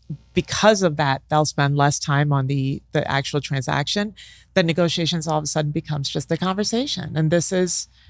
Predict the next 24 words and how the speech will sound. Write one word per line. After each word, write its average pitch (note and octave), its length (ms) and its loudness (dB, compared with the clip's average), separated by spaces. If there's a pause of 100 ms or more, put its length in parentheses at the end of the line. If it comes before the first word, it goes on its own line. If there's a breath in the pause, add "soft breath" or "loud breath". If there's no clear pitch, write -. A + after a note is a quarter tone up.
(120)
far A3 400 4
more A3 180 2
comfortable. - 720 -6
And G3+ 280 2
I G3+ 80 2
think G#3+ 180 2
that F3+ 180 2
changes D#3 400 -2
everything, - 520 -10
right? F3+ 280 0
It's, - 320 -2
it's - 520 -2 (100)
a F3 80 0
process. D#3+ 800 -4
It's, - 320 -4 (560 soft breath)
it's F3+ 180 -2
not F3 300 2
fast. D3+ 640 -6 (420)
It's - 260 -2
not D#3+ 360 0 (300)
meant D#3 360 0
to E3 100 -8
be D3 180 0
efficient. - 640 -6